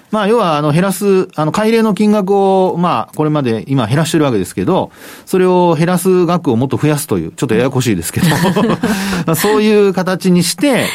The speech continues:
Speaker 1: えー、
Speaker 2: はい。
Speaker 1: 買い入れの額のですね、枠を、もう、あの、ゼロにしちゃうという、そういう話ですよね。で、あの、そうしたことが、あの、今回のエフオーエムシーの後、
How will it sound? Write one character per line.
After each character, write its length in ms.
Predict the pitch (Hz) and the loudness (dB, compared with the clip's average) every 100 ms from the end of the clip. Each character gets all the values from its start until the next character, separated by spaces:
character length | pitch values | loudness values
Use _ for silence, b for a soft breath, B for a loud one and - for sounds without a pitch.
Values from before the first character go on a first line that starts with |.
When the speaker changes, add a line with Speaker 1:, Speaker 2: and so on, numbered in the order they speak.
| - | -6
Speaker 1:
え 220 | 131 143 | -2 0
ー、 20 | 143 | 0
Speaker 2:
は 20 | |
い。 40 | 143 | 0
Speaker 1:
買 180 | 147 | 0
い 40 | 139 | 2
入 60 | |
れ 60 | 139 | 2
の 100 | 135 | 2
額 260 | 127 123 117 | 0 -2 -2
の 400 | 113 110 113 214 | 0 0 0 0
で 80 | |
す 80 | 156 | 0
ね、 60 | 120 | 0
枠 340 | 120 143 202 | 0 0 2
を、 180 | 147 233 b b b - | 2 0 b b b -2
も 220 | 143 117 | 0 0
う、 20 | |
あ 40 | |
の、 480 | 110 107 98 90 95 - | 0 0 0 0 -4 -6
ゼ 120 | 123 185 | -2 0
ロ 100 | 127 | 0
に 60 | |
し 80 | 104 | -2
ち 80 | 101 | -4
ゃ 60 | |
う 60 | 85 | -6
と 100 | 87 | -8
い 100 | 85 | -12
う、 60 | - | -6
そ 220 | 170 170 | 0 2
う 40 | |
い 80 | 165 151 | 4 2
う 40 | |
話 460 | 139 135 127 - 123 | 2 0 -2 -2 -4
で 80 | 92 | -4
す 80 | - | -6
よ 100 | 98 | -4
ね。 180 | 220 B B B | -4 B B B
で、 180 | 185 185 180 B B | -4 -4 -6 B B
あ 140 | - 180 | -4 -2
の、 200 | 185 180 | 0 2
そ 120 | 247 | 0
う 60 | 247 | 0
し 80 | |
た 380 | - 262 247 240 | -2 -2 0 -2
こ 160 | 208 226 | -2 -2
と 280 | - 240 208 | 2 2 2
が、 480 | 220 226 190 131 - | 0 0 0 -2 -4
あ 180 | 151 156 | -2 0
の、 140 | 151 | -2
今 200 | 170 165 | 0 0
回 240 | 151 139 | 0 0
の 160 | 151 190 | 0 0
エ 60 | 151 | 0
フ 100 | 160 | 2
オ 60 | |
ー 20 | |
エ 20 | 156 | 2
ム 100 | 156 | 0
シ 600 | 160 175 170 165 156 147 | 0 2 2 4 4 2
ー 40 | |
の 160 | 160 165 | 2 0
後、 360 | 185 170 123 | 0 -2 -2